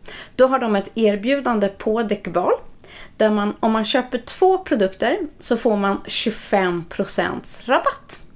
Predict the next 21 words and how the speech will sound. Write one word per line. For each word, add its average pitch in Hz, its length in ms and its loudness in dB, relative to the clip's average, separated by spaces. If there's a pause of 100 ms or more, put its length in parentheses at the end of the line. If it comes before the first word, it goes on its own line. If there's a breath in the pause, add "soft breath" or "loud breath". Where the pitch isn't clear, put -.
(320 loud breath)
Och - 320 0
det 269 120 0
gäller 208 400 4
till 339 400 2
och 339 60 2
med 254 280 2
den 214 280 0
trettioförsta - 1120 -2
oktober - 920 0 (260)
tjugohundratjugoett. - 920 -6 (380 loud breath)
Så - 160 0
gå 220 140 -4
in 339 220 4
på 311 120 0
kronans 226 500 0
apotek 196 560 -2
punkt 202 220 0 (100)
se 240 380 -2
slash - 640 -2
varumärken 196 880 2 (120)
slash 190 340 0